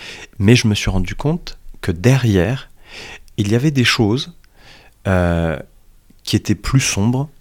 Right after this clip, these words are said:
et plus dangereuses à l'œuvre et qui,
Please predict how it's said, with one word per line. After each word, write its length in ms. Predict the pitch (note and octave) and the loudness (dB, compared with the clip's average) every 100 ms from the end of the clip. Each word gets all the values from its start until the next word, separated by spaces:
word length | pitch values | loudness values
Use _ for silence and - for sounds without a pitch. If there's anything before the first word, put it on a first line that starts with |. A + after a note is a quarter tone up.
| _ - | _ -6
et 80 | G2 | -6
plus 280 | - F#2+ | -4 -8
dangereuses 840 | F#2 B2 D3 C3+ F2+ E2+ B2 - - _ - - - _ - - | 0 2 4 2 2 2 0 -6 -12 _ -20 -20 -20 _ -20 -2
à 100 | A2+ | 2
l'œuvre 440 | F2+ G#2+ A2 E2 - - - - - - - - | 2 2 0 -6 -10 -20 -20 -20 -20 -20 -18 2
et 180 | A#2 C3 | 2 2
qui, 580 | - - A#2+ C3+ - | -2 -2 0 -2 -10